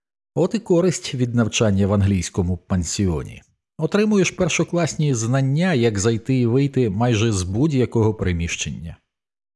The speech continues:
Та й не обходить мене те гіпотетичне незадоволення місіс Тебіт. Те, що я роблю, не є протизаконним.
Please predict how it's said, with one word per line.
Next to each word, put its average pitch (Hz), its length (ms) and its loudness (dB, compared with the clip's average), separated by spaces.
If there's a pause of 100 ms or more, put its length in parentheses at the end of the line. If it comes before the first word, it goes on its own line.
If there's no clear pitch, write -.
Та 180 120 0
й 175 80 2
не 175 120 4
обходить 175 500 2
мене 131 280 2
те 120 220 2
гіпотетичне 110 760 0
незадоволення 104 800 2
місіс 92 440 -2
Тебіт. 78 540 -6 (300)
Те, 180 120 -2
що - 200 -2
я 151 140 2
роблю, 139 500 2 (120)
не 127 160 2
є 120 200 4
протизаконним. 95 960 -2